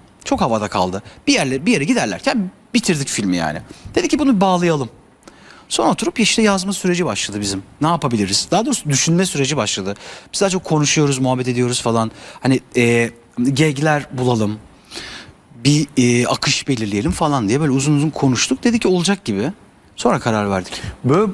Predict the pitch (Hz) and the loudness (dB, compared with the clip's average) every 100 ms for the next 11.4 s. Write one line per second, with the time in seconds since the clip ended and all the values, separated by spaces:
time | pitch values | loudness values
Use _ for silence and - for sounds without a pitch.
0 | - 151 - 151 175 208 196 202 202 185 | -2 -4 0 2 2 2 0 0 -2 -2
1 | 196 202 147 110 - - 170 160 165 - | -2 0 -2 -4 -4 -2 2 2 2 0
2 | 123 - - 185 175 - 160 147 156 147 | -2 -2 0 2 2 -2 -2 0 0 0
3 | 143 139 127 123 104 - - 117 131 165 | 0 -2 -2 -4 -6 -14 -8 0 2 4
4 | 185 - 139 - 208 151 139 - 143 - | 2 0 0 2 2 2 0 0 -2 0
5 | 120 90 - - - - 131 127 135 135 | -2 -4 -10 -20 -6 0 2 2 0 -2
6 | 135 - _ _ - 139 151 165 156 156 | -6 -18 _ _ -4 0 2 2 0 -2
7 | 151 147 151 151 147 139 156 127 107 - | -2 0 0 0 0 -2 -4 -2 -4 -2
8 | 104 101 101 - 131 - 165 127 - - | -2 -2 -2 -2 -2 0 0 0 -2 0
9 | 117 98 - - - 131 165 180 160 190 | 0 -2 -8 -20 -2 2 4 4 2 2
10 | 185 170 160 175 170 175 101 151 151 147 | 2 2 0 0 -2 -4 -2 -2 0 -2
11 | 165 196 110 92 | -2 0 -4 -6